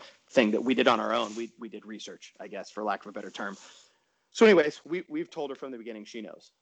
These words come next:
Um, one of the things that we've had to navigate through is, as an adoptive parent,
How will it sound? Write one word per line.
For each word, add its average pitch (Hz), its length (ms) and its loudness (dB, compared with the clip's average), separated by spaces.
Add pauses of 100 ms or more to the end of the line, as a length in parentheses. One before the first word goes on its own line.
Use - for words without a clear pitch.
(140)
Um, 117 360 -8
one 135 220 -2
of 139 80 -2
the 127 80 -8
things 117 420 -8
that 110 260 -10 (140)
we've 117 640 -8 (480)
had 123 260 -6
to 110 140 -8 (440)
navigate 120 600 -2
through 123 360 -2
is, 107 300 -8 (1700)
as 110 220 -4
an 113 80 0
adoptive 107 580 0 (140)
parent, - 580 -4